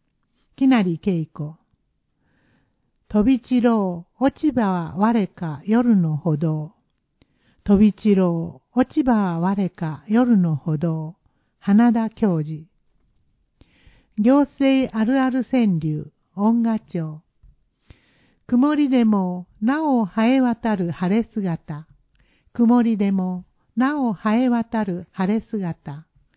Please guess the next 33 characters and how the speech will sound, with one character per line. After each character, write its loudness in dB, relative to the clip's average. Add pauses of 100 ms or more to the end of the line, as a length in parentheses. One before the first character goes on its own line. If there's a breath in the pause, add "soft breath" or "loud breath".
(440)
詳 0
し -16
く -4
は -4
二 2
ペ -2
ー -4
ジ -10
へ。 -12 (840)
思 4
い 4
の 0
せ、 -4 (360)
書 -4
き 0
綴 0
る 2
文 2
花 -2
開 -4
く。 -14 (720)
思 4
い 4
の 2
せ、 -6 (360)
書 -4
き -2
綴 -2
る 2
文 0 (100)
花 0
開 -4
く。 -18